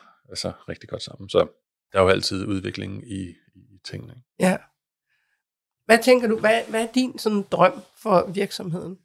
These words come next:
Speaker 1: Jeg vil gerne skabe nogle arbejdspladser. Jeg vil, jeg vil gerne, øh,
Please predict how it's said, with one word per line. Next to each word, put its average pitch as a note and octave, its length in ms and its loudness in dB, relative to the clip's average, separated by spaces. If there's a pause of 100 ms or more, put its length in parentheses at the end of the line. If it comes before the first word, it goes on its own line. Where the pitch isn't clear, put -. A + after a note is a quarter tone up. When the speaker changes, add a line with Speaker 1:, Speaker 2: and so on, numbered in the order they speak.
(960)
Speaker 1:
Jeg G#2 60 2
vil G2+ 80 6
gerne G2+ 140 2
skabe F#2 240 2
nogle F#2 140 -8
arbejdspladser. F2+ 580 -12
Jeg G2+ 120 4
vil, G2 80 4
jeg G2+ 180 4
vil A2+ 100 2
gerne, A2 580 4
øh, F2+ 360 0